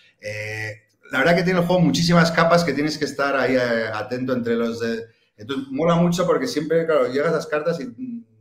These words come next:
tienes mil formas de jugarla y muchos fuegos que apagar. Si, si eres el... Yo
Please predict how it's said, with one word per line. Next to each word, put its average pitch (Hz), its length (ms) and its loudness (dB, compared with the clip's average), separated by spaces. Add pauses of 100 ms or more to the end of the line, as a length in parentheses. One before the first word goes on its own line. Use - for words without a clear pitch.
(720)
tienes 143 220 -2
mil 151 180 2
formas 156 300 2
de 151 60 4
jugarla 151 640 0 (220)
y 123 100 -4
muchos 131 400 0
fuegos 123 240 4
que 104 80 -6
apagar. 98 360 -4
Si, 104 260 -8
si 104 160 -10
eres 127 240 -4
el... 120 680 -4 (120)
Yo 120 140 -6